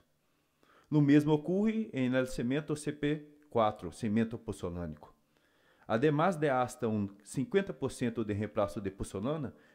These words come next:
pode haver um reemplaço adicional de dez por cento de filler caliço. Lhamo a atenção sobre isso porque podemos comentar que em Brasil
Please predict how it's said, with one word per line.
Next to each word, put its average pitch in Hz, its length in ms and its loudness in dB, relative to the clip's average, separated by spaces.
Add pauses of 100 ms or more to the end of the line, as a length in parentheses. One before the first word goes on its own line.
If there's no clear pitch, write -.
(120)
pode 135 240 2
haver 131 340 2
um 139 60 2
reemplaço 127 560 -2
adicional 117 560 -2
de 120 100 -2
dez 127 300 -2
por 113 160 -10
cento 127 320 -4
de 117 120 -2
filler 113 380 -4
caliço. 78 480 -12 (960)
Lhamo 143 380 8
a 135 60 10
atenção 143 480 2
sobre 143 320 0
isso 190 260 2
porque 151 320 0
podemos 139 420 -2
comentar 120 540 -2
que 123 80 -6
em 113 80 0
Brasil 104 560 -2